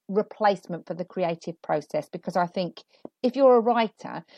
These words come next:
someone once said to me about, um, using A I, "Well, you know, I don't, you know, why can't you use A I? You know, people are gonna,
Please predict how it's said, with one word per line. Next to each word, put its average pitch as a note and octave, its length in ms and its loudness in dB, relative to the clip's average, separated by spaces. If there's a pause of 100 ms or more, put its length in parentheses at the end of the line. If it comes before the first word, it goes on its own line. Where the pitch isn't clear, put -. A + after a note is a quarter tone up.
(160)
someone E4 260 8
once A#3 200 4
said A3+ 220 0
to G3+ 100 -6
me E3+ 280 0
about, E3 420 4
um, D3+ 260 -2
using F3 460 -4
A E3+ 160 0
I, E3 140 2
"Well, B3+ 340 8
you A#3 100 -4
know, A#3 140 2
I A3+ 60 0
don't, A3+ 180 -4
you A#3+ 80 -4
know, A#3+ 100 0
why C4+ 220 4
can't B3+ 280 -4
you F#3+ 60 -8
use F#3+ 340 -6
A F#3 180 0
I? E3+ 180 2
You F#3 120 -4
know, F#3 120 -2
people A#3+ 340 0
are G#3 40 0
gonna, G#3+ 260 -2